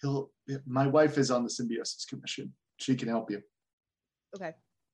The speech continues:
Speaker 2: And she's back at Narendra.
Speaker 1: Mm,
Speaker 2: As we
Speaker 1: correct.
Speaker 2: established last, yep.
Speaker 1: Yeah.
Speaker 2: Yep. How long can the symbiote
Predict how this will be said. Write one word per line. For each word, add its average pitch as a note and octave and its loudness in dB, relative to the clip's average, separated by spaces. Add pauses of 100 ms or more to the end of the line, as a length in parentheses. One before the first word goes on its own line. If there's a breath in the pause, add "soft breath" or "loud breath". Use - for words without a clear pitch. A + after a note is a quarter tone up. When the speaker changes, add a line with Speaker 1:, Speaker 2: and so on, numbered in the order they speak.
(880)
Speaker 2:
And F#3+ -8
she's G#3 -12
back E3 -8
at - -18
Narendra. D3+ -16 (1160)
Speaker 1:
Mm, C3 0 (140)
Speaker 2:
As F#3+ -6
we F3 -6
Speaker 1:
correct. B2+ 0
Speaker 2:
established D#3+ -8
last, E3 -8
yep. B2 -16 (640)
Speaker 1:
Yeah. - -12 (760)
Speaker 2:
Yep. G3+ -14 (1900)
How G3+ -2
long F3+ -6 (640)
can F3 -12
the F3 -8
symbiote E3+ -8